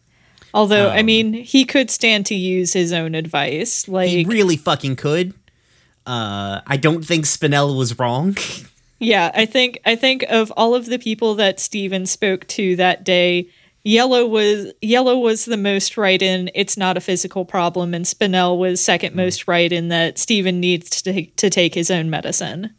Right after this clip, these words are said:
Speaker 2: Mm-hmm. Which was, like, a prob-, like, that was the entire point of Steven Universe, the movie, of Steven just not, like, trying to push himself and push himself and not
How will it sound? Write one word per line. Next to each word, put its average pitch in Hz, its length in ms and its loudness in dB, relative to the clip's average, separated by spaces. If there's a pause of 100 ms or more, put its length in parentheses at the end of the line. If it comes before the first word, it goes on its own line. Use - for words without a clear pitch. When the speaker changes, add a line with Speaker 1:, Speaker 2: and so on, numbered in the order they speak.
(300)
Speaker 2:
Mm-hmm. 107 300 -6 (920)
Which 226 240 -2
was, 226 140 2
like, 226 160 0
a 190 40 2
prob-, 226 380 -2
like, 165 280 -2
that 190 200 0
was 190 260 0 (220)
the 196 180 2
entire 165 460 0
point 175 240 -2
of 147 80 -2
Steven 139 300 -2
Universe, 120 420 -2
the 127 100 -4
movie, 127 380 0
of 95 140 -6
Steven 127 500 0
just 113 240 -4
not, 113 640 -2 (1080)
like, 117 200 -6
trying 151 300 2
to 123 60 -2
push - 260 0
himself 131 340 0
and 113 120 -4
push 143 160 0
himself 120 340 -2
and 113 160 -2
not 110 320 0